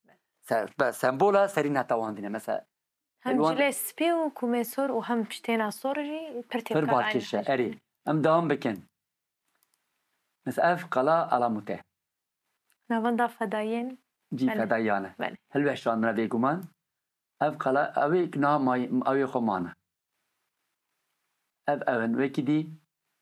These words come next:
Speaker 1: ئەف ئەو، ئەو ڕێیەکی وەکی تاسفیر کردنە دچ قەلە. ئەف شەروانێکی کارمێتیایە. تێ گوتن کی دمی ئەف، یعنی،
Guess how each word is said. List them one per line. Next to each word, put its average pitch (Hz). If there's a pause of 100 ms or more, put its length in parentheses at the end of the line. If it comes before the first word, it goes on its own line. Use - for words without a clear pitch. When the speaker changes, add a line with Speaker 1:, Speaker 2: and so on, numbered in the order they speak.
(280)
Speaker 1:
ئەف 151
ئەو، 147 (640)
ئەو 135 (540)
ڕێیەکی 135
وەکی 135 (140)
تاسفیر 120
کردنە 113 (460)
دچ -
قەلە. 185 (3000)
ئەف 170 (300)
شەروانێکی 135
کارمێتیایە. 101 (360)
تێ 147 (120)
گوتن 147
کی 135
دمی 139
ئەف، 160 (1200)
یعنی، 131